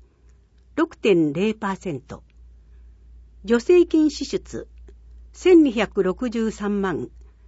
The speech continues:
七千三百七十六円。四点零パーセント。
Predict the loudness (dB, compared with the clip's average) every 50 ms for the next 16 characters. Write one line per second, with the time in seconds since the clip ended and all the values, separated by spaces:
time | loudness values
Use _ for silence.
0 | -10 -4 -2 0 0 0 -2 -2 -4 -4 -4 -4 -4 -4 -4 -2 -2 -4 -4 -4
1 | -6 -6 -6 -4 -4 -2 -2 -2 -4 -4 -6 -8 -10 -10 -12 -12 -14 -10 -6 -6
2 | -6 -6 -6 -12 -16 _ _ _ _ _ _ _ _ _ _ _ 2 4 4 4
3 | 4 2 -4 -4 -4 -4 -4 -4 -4 -4 -4 -6 -8 -10 -10 -10 -12 -12 -12 -12
4 | -14 _ -20 -20 -20